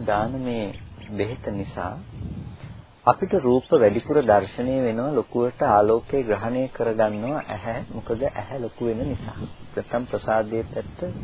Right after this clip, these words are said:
ඇහි කාචය ලොකු වෙන මට්ටම නිසා. දැන් අපිට වෙනද දකින ආලෝකයට වැඩිය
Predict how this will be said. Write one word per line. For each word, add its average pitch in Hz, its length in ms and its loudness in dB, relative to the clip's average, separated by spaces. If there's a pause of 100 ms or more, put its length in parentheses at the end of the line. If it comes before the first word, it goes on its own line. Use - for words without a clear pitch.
(180)
ඇහි 117 340 -2
කාචය 104 500 0
ලොකු 123 240 -4
වෙන 113 140 -2
මට්ටම 110 400 -4
නිසා. 127 320 -10 (1600)
දැන් 151 280 8
අපිට 135 300 2
වෙනද 143 400 6
දකින 139 340 6
ආලෝකයට 127 680 4
වැඩිය 113 480 6